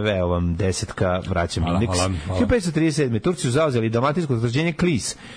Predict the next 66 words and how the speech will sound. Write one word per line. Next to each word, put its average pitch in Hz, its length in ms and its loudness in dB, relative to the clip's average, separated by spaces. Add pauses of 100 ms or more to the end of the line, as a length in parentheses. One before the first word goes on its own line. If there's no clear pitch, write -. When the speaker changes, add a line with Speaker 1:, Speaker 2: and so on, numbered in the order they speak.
(140)
Speaker 1:
koje 165 140 4
je 165 40 2
dugo 175 220 2
odolevalo 143 500 2
turskom 131 520 0
nadiranju 117 460 2
iz 104 100 0
Bosne. 87 400 0
Znaš 110 120 2
Speaker 2:
Da. 104 60 0
Speaker 1:
kako 78 120 -2
su - 120 0
radili? 98 220 2
Speaker 2:
Preko 127 180 0
puta 156 260 0
je 190 60 2
udruženje 165 400 2
Ti-, 143 340 0
ovaj, 127 260 4
utvrđenje 139 480 2
Tir. 127 320 0 (160)
Klis, 147 260 2
Speaker 1:
Da, 101 80 2
Speaker 2:
Tir. 143 200 0
Speaker 1:
Klis, 123 260 0
Tir. 90 240 -2 (160)
Speaker 2:
Oni 104 220 0
su - 120 -4
Speaker 1:
Tako 107 300 2
je, 110 40 0
Speaker 2:
se 104 40 -4
Speaker 1:
Klis 180 120 2
i 117 100 2
Tir, - 20 0
Speaker 2:
dobacivali 156 460 2
Speaker 1:
zajedno 117 360 2
su. 143 80 -2
Imali 156 180 2
su 160 60 0
Speaker 2:
mazavima 170 220 2
Speaker 1:
most, - 140 2
Speaker 2:
vode. 139 240 -2
Speaker 1:
imali 143 220 0
su 131 180 0
most 139 320 0
koji 101 160 2
ih 107 80 0
je 110 40 0
Speaker 2:
Da. 101 60 0
Speaker 1:
povezivao. 98 480 2 (380)
Ne, 107 140 2
znaš 123 140 -2
šta 139 120 0
su 117 120 0
oni 101 140 2
radili? 87 280 2
Oni 120 120 2
kada 113 240 0
Turci 165 380 0
napadnu, 127 440 0
oni 151 120 0
svi 190 160 0
zabodu 127 380 2
jedno 131 200 0
parče 104 360 -2
drveta 87 500 0